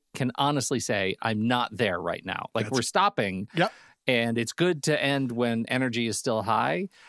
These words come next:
Speaker 1: uh, and take a break because we have ideas for other things. But I'm, I feel like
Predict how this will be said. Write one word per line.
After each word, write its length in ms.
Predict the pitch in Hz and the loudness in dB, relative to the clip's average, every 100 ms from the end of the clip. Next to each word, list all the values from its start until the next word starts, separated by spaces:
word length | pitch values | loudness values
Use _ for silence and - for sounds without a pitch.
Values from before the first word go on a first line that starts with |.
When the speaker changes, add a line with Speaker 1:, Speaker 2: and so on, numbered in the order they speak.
| - - | -10 0
Speaker 1:
uh, 240 | 117 117 | 2 2
and 280 | 120 113 110 | 0 -2 -2
take 200 | - 113 | -4 -4
a 40 | 117 | 0
break 220 | 127 147 | 0 0
because 240 | 120 117 | -4 -2
we 80 | 123 | -2
have 180 | 131 127 | 0 2
ideas 520 | 127 127 175 151 - | 2 2 0 0 0
for 340 | 143 135 131 - | 0 0 -2 0
other 180 | 135 143 | 0 0
things. 380 | 131 202 127 95 | 0 0 -2 -2
But 160 | 123 | -2
I'm, 360 | 110 117 110 107 _ _ _ | 0 0 0 -4 _ _ _
I 240 | 120 143 151 | 0 2 0
feel 320 | - 131 117 | 0 0 2
like 480 | 107 98 98 - | 2 2 0 -6